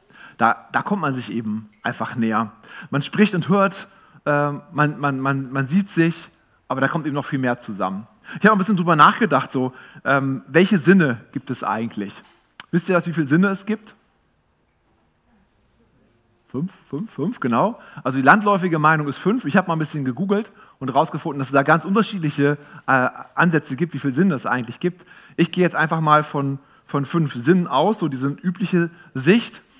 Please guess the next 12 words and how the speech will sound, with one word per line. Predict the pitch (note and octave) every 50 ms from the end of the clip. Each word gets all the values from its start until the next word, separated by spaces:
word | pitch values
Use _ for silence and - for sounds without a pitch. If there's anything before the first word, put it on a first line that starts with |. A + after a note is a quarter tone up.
| _ _
Kriegen | - - G#3 A3+
wir | G#3+
die | G3+ F#3+
alle | D#3+ F#3 G3
zusammen, | - - E3+ D#3 E3 F3+ A3+ C4
die | A3+ G3
fünf | - G#3+ G#3+ -
Sinne? | - G3 G3+ A3 B3+ E4+ D#4+ B3+ - _ _ _ _ _ _ _ _ _ _ _ _ _ _ _ _ _ F3 F3+ E3+ _ E3+ _ _ F3 D#3+ D#3+ D#3+ D3+ C#3+ E3 E3+ _ _ _ _ _ _ D3+ D3 _ _ _ _ _ D3 C#3 C3 _ _ _ _ _ _ _ _ _ _ _ _ _ _ _ _ _ _ _ _ _ _ _ _
Ja, | - A2 B2+ G3+ G3+ D3
hören, | C#3+ E3 G3+ G#3+
schmecken, | - - E3+ E3 D#3 F#3 E3+
riechen, | D3+ D3+ D#3+ D#3 - E3 E3 E3